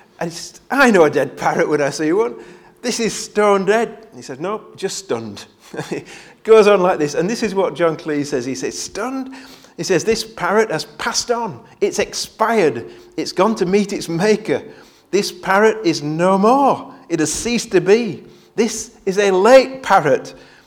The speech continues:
It's a stiff. It's rung down the curtain and joined the choir invisible. This is an ex-parrot." And it goes on. It's great. I haven't done it justice, but that's, that's what it goes. And I was thinking, how on earth, how else can you describe something that's dead?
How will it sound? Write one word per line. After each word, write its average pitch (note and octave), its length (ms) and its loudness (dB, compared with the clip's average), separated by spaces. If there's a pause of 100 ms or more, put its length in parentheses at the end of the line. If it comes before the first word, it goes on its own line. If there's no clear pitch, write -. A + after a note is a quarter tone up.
(160)
It's G3 220 2
a G3+ 100 4
stiff. - 720 -4 (500)
It's E3+ 180 0
rung G3 320 4
down G#3 220 6
the G3+ 80 2
curtain G3 480 -2
and D3+ 160 -4
joined F#3+ 320 2
the F3+ 40 0
choir G3+ 480 0
invisible. F#3+ 640 -4 (460)
This - 420 -6 (160)
is F#3+ 140 -4
an F#3 140 2
ex-parrot." - 1040 -2 (460)
And D3 120 -12
it - 60 -14
goes C3 220 -4
on. A2 120 -8
It's A2 100 -16
great. A#2+ 320 -6 (920)
I D#3+ 80 0
haven't F#3 160 0
done D#3+ 120 0
it D3 60 -4
justice, C3+ 420 -4
but D3+ 160 2
that's, D#3+ 300 2
that's D3 240 -6
what B2+ 140 -10
it A#2 100 -12
goes. G#2+ 160 -14 (540)
And F#3+ 180 -2 (260)
I F3+ 40 -6
was F#3+ 120 -10
thinking, A3 260 -8
how C4+ 320 2
on B3 120 6
earth, A#3+ 240 6
how A#3+ 180 4
else C#4 280 2
can F3+ 180 -6
you E3+ 60 -8
describe F#3 360 -4
something F#3+ 220 -2
that's G3+ 220 -2
dead? G#3 540 -2